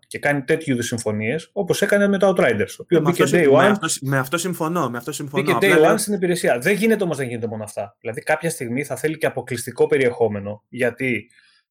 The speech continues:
Speaker 1: γιατί εγώ αυτό που βλέπω και αρχίζει και με τρελαίνει,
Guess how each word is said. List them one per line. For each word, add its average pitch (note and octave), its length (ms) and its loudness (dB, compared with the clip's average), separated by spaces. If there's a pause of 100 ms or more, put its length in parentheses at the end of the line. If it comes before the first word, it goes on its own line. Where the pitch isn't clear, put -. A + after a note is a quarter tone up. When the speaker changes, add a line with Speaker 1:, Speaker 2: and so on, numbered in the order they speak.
(180)
Speaker 1:
γιατί C3 360 0
εγώ B2 160 4
αυτό F3+ 200 2
που F3 140 -2
βλέπω D#3 300 2
και C3 120 0
αρχίζει C#3 280 -2
και D#3 100 0
με C#3+ 100 -2
τρελαίνει, A2 500 0